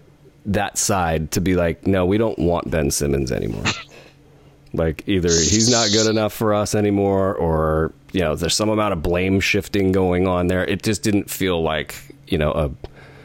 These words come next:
a normal situation. I know players change agents all the time, but then he went to a new agent who's, like, known for reclaiming players. I forget the agent's name off the top of my head.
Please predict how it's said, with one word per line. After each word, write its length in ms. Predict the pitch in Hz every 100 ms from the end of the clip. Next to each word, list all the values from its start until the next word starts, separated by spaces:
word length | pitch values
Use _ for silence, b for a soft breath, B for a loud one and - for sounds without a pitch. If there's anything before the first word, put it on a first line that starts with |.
| B B B - -
a 40 | 107
normal 500 | 120 127 127 117 104
situation. 560 | - 110 107 98 90
I 40 | 95
know 100 | 107
players 260 | 123 110
change 240 | - 107 98
agents 340 | 95 92 87
all 140 | 95 85
the 80 |
time, 340 | 82 95 87 73
but 140 | 82
then 240 | 95 95 -
he 160 | 101
went 220 | 95 80
to 120 | - 95
a 20 |
new 180 | 85 85
agent 300 | 85 82 80
who's, 220 | 85 73
like, 180 | 78 73
known 360 | 76 80 80 80
for 220 | 85 78
reclaiming 600 | 76 - 80 73 69 71
players. 360 | - 71 69
I 80 | 73
forget 220 | 85 80
the 140 | - 58
agent's 320 | 58 62 -
name 160 | 64 64
off 160 | -
the 60 | -
top 100 | -
of 40 |
my 140 | 57 -
head. 260 | - -